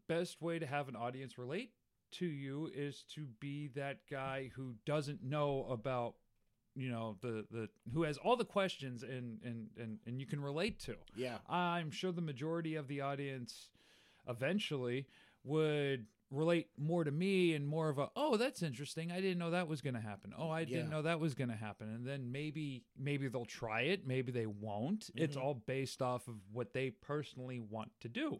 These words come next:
Speaker 2: Yeah.
Speaker 1: Um, this is not to say that if we ever get invited to,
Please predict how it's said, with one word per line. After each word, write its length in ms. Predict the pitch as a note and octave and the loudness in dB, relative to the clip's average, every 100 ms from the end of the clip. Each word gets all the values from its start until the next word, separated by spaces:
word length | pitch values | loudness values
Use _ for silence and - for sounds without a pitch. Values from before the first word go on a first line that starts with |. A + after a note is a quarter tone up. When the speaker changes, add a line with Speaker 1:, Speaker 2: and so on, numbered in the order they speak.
| - | -6
Speaker 2:
Yeah. 260 | B2 A#2+ F#2+ - - - - - | -4 -4 -4 -12 -20 -20 -12 0
Speaker 1:
Um, 360 | F#3 F#3 D#3+ - - - - | 4 4 4 -2 -16 -20 2
this 200 | G#3+ A3 | 2 4
is 240 | G3+ - - - D#3 | -2 -2 -12 -10 -2
not 380 | F3 F#3 G#3 | 0 2 0
to 100 | A#3 A3 | -2 -2
say 400 | - F3+ F3+ F#3 | 0 2 4 4
that 360 | F3 E3+ E3 | 2 2 2
if 220 | D3+ D#3+ | 0 -2
we 220 | D3+ D#3+ C3 | -4 -4 -4
ever 200 | D3 D#3 | -4 -2
get 200 | D#3 D#3 | -2 -2
invited 540 | C3+ C#3 C#3+ D3 B2+ - | -2 0 0 0 -4 -4
to, 380 | D#3 D3 C#3 | -2 0 -2